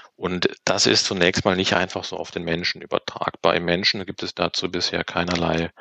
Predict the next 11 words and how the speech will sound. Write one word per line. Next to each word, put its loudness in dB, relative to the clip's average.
Dosis-Wirkungsbeziehung. 0
Aber 4
der 4
Gesetzgeber 4
geht 0
eben 2
so 4
vor, 4
dass 2
er 2
dann 0